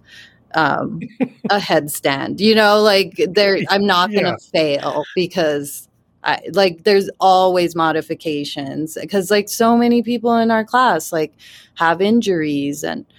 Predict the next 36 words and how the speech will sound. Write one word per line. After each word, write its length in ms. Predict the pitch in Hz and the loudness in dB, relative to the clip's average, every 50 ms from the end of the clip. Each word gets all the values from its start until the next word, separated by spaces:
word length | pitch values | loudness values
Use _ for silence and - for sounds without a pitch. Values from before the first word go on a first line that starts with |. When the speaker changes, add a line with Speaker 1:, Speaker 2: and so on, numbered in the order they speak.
| - - _ - | -20 -20 _ -4
Speaker 1:
are 220 | - 202 202 - - | 0 0 0 2 2
older. 640 | - 233 254 262 262 247 208 202 165 175 82 82 73 | 4 4 4 4 2 2 2 2 2 2 0 0 0
Like, 240 | 87 90 90 87 - - | 0 0 0 0 0 2
I 120 | 214 233 | 2 2
think 200 | 233 302 330 330 | 2 2 2 2
we 140 | 370 359 370 | 4 4 4
only 200 | 320 311 311 320 294 | 6 6 4 4 4
had, 240 | 285 294 285 277 | 4 4 2 4
like, 240 | 277 262 240 214 - | 4 2 2 2 -2
two 760 | - - 262 254 254 247 247 247 247 247 240 240 233 233 226 226 | -4 0 2 2 2 2 2 0 0 2 2 2 2 2 0 -2
people 680 | - 214 196 185 180 185 185 180 175 170 165 165 165 - _ _ _ _ _ _ _ _ _ _ _ _ _ _ _ - | -2 -4 -4 -2 0 2 4 4 4 4 2 2 0 -4 _ _ _ _ _ _ _ _ _ _ _ _ _ _ _ 0
that 180 | 180 180 147 | 0 2 2
were 120 | 160 180 165 | 2 2 2
in 180 | 151 165 160 | 2 2 2
their 160 | 165 160 165 156 | 2 0 -2 -2
twenties, 420 | - 175 160 147 143 143 143 - | -2 -4 -4 -2 -2 -4 -4 -2
or 200 | - 196 202 196 | 0 2 2 4
maybe 360 | 214 220 220 226 226 233 226 | 4 4 2 4 4 2 2
one 300 | 202 190 196 196 202 208 | 2 2 0 0 0 -2
person 460 | 202 180 156 143 139 - 143 135 135 143 | -2 -4 -4 -4 -6 -8 -8 -8 -8 -8
who 120 | 165 160 | -6 -6
was 180 | 156 147 139 147 | -6 -6 -6 -6
in 100 | 147 143 | -4 -4
their 140 | 143 143 135 | -4 -4 -6
twenties. 520 | - - 151 143 135 - - - - - | -6 -8 -8 -8 -8 -10 -14 -16 -10 -4
The 120 | - 185 170 | -2 2 4
rest 300 | 175 180 196 214 - 269 | 4 4 2 2 0 0
of 100 | 269 269 | 2 4
us 220 | 285 285 277 285 254 | 4 4 2 2 2
are 120 | 233 220 | 2 2
in 100 | 214 202 | 2 2
our 140 | 190 180 180 | 2 2 2
thirties, 420 | 180 - 175 160 156 160 156 156 - | 2 0 0 0 0 0 -2 -4 -4
forties, 440 | - 170 151 147 143 147 147 143 | -2 -2 -2 -2 -2 -6 -6 -6
fifties, 460 | - - 156 156 - - - - - - | -4 -4 -4 -4 -6 -10 -16 -14 -12 -10
sixties. 720 | - - - - - - - - - - - - - - | -10 -12 -12 -12 -14 -14 -16 -16 -18 -18 -16 -18 -18 -18